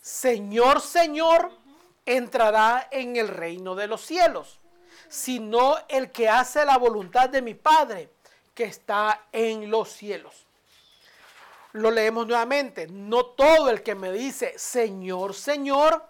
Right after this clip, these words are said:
esa es la versión que nosotros tenemos, así se nos tradujo a nosotros, "entrará en el reino de los cielos, sino el que hace la voluntad de mi Padre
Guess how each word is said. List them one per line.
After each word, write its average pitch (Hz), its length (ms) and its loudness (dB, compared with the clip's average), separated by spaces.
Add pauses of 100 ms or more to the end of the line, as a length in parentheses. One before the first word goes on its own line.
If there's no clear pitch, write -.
(120)
esa 185 200 -14
es - 20 -6
la 202 100 -2
versión 214 340 -8
que 240 80 -10
nosotros 214 260 -8
tenemos, 247 420 -6
así 202 80 -18
se 190 140 -12
nos 202 120 -12
tradujo 233 300 -4
a 233 40 -4
nosotros, 254 500 -4 (400)
"entrará 302 640 4
en 269 100 -2
el 240 80 -2
reino 233 380 -4
de 233 100 0
los 220 160 -8
cielos, 214 500 -6 (480)
sino 247 600 -2 (100)
el 247 240 -4
que 214 200 -4
hace 285 640 0 (260)
la 220 180 -2
voluntad 202 560 0
de 220 100 0
mi 208 140 -6
Padre 220 600 -2